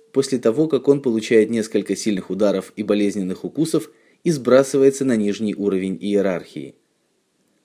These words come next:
Взгляните на типичный способ взаимодействий у самцов.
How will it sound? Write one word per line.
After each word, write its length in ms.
Взгляните 600
на 100
типичный 460
способ 400
взаимодействий 760
у 100
самцов. 560